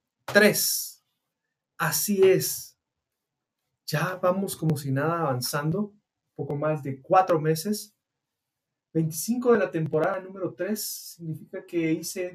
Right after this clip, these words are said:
diez episodios de la primera y segunda temporada. Eso sumaría otros veinte más veinticinco, cuarenta y cinco episodios desde que empecé a hacer estas transmisiones.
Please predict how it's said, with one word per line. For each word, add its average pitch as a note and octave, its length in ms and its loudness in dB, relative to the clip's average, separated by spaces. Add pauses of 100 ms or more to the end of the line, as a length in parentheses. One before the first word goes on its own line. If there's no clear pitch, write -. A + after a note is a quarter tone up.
diez G3+ 340 -6
episodios G3 760 -10
de D#3 120 -4
la C#3 140 -8
primera E3+ 460 -4
y D#3+ 80 -4
segunda D#3 420 -2
temporada. C#3 640 -2 (1160)
Eso - 140 -14
sumaría D3 480 -2
otros C3 300 -8
veinte A3+ 520 0 (840)
más C#3 220 -2
veinticinco, G#3+ 960 0 (520)
cuarenta D#3+ 480 2
y C#3+ 100 -4
cinco A3 480 -2
episodios C#3 880 -2 (1200)
desde D#3 200 -4
que - 80 0
empecé D#3+ 340 -4
a G#3 60 2
hacer G#3 440 -2 (440)
estas E3+ 340 -14
transmisiones. C#3 880 -6